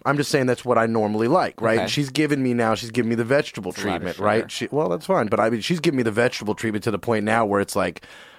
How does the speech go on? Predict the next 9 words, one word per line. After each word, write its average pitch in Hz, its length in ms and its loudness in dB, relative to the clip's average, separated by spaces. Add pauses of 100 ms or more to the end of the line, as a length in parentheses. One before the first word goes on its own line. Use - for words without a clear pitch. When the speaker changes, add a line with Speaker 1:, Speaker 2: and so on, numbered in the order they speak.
(220)
Speaker 1:
you 117 140 -2
know, 110 80 2
I'm 110 140 2
starting 117 280 2
to 107 80 0
get 107 240 -2
those 101 300 -2
tastes 113 480 -4
where, 95 320 0